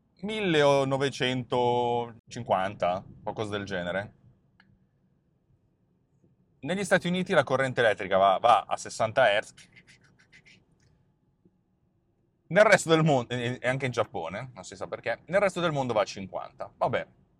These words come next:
sono standard che, che cambiano. Sapete, una volta il mondo era meno interconnesso di adesso.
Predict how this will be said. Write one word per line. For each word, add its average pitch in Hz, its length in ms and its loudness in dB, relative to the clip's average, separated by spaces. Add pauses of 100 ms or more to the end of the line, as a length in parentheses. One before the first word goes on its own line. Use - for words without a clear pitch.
(140)
sono 95 300 -14
standard 92 840 -6
che, 95 240 -14
che 101 160 -14
cambiano. 90 420 -8
Sapete, 104 260 -12
una 147 120 -2
volta 139 260 0
il 113 80 -6
mondo 113 160 -4
era 101 100 -2
meno 92 160 -8
interconnesso 85 640 -10
di 73 80 -14
adesso. 58 400 -18